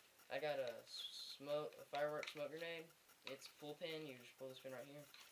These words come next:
That's my last one left. Um, I used some of them in my other videos, and check out my channel for the Evike, uh, box of awesomeness video too.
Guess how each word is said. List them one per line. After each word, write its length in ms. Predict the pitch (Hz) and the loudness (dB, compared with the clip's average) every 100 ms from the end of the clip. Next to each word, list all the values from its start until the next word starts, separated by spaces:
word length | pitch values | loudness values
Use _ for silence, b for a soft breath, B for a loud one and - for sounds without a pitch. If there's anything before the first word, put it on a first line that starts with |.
| - - - | -18 -10 -2
That's 180 | 143 | 0
my 120 | 151 139 | 4 6
last 340 | 135 139 - | 6 4 0
one 160 | 131 135 | 0 2
left. 320 | 135 135 - - - - - - - - - - - | 2 0 -6 -16 -18 -20 -20 -20 -20 -20 -20 -12 0
Um, 320 | 135 135 135 | 4 4 4
I 120 | 127 135 | 2 0
used 280 | 143 143 | 0 -2
some 140 | 156 151 | 0 0
of 100 | 151 | -2
them 160 | 143 | -2
in 0 | |
my 160 | 131 113 | -2 -2
other 160 | 131 135 | -2 -4
videos, 400 | 143 147 147 143 - - - - | -4 0 0 -2 -6 -14 -14 -2
and 400 | 143 147 147 147 - | 4 4 4 0 -2
check 160 | 175 170 | 2 4
out 320 | 160 139 - - - - | 6 4 2 -6 -18 -8
my 160 | 143 139 | 0 2
channel 340 | 135 151 147 135 | 2 2 2 0
for 80 | 131 | -2
the 240 | 117 107 127 | -2 -2 -2
Evike, 240 | 131 120 - - - - - - | 0 0 -2 -16 -20 -20 -18 -6
uh, 160 | 117 117 | -4 -2
box 220 | 123 120 | -6 -6
of 80 | 120 | 0
awesomeness 400 | 117 117 113 110 | 2 2 -6 -10
video 260 | 117 117 110 | -8 -8 -8
too. 240 | 120 117 | -10 -10